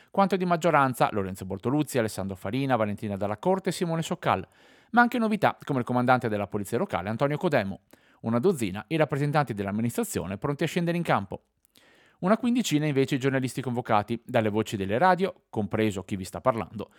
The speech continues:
ai volti delle T V locali, fino alle firme dei quotidiani, dei settimanali, dei siti web e ai liberi professionisti degli uffici stampa. Un'adesione convinta da parte di tutti, come sottolinea Alessia Forzin, direttrice tecnica del team giornalisti.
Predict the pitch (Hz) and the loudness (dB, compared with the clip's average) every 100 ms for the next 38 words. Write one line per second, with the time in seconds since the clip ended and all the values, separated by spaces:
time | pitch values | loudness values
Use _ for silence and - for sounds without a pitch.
0 | _ - - 202 196 214 190 190 185 170 | _ -8 0 4 4 4 4 4 2 2
1 | 170 165 139 135 - - 131 98 101 110 | 2 4 4 2 -2 -6 -4 -4 -4 -6
2 | 98 95 - 90 101 151 160 127 107 - | -6 -8 -12 -10 -2 0 0 -2 -6 -10
3 | 98 101 135 160 147 107 - 110 113 185 | -10 -4 0 2 0 -4 -4 -4 0 2
4 | 190 - - 233 233 131 104 113 - 135 | 0 -8 -4 0 2 2 0 -2 -6 -4
5 | 220 95 - 127 139 151 175 175 - 113 | -4 -4 -4 -4 -2 -4 -4 -4 0 -2
6 | 95 98 - _ - 185 190 165 113 110 | -2 -10 -12 _ 0 4 4 4 2 2
7 | 214 190 190 196 185 190 202 196 135 - | 0 2 2 2 4 2 2 -2 -2 -2
8 | 110 107 107 139 185 123 98 95 131 - | -4 -2 -2 -2 -2 0 0 0 -2 0
9 | 220 220 190 110 92 - 123 113 131 117 | -2 -2 -2 -2 -4 -2 2 2 2 -2
10 | 151 - 87 104 98 120 110 - 170 175 | -2 -2 -4 -4 -4 -2 -2 -2 -2 0
11 | 185 190 151 104 - | 0 0 -2 -6 -10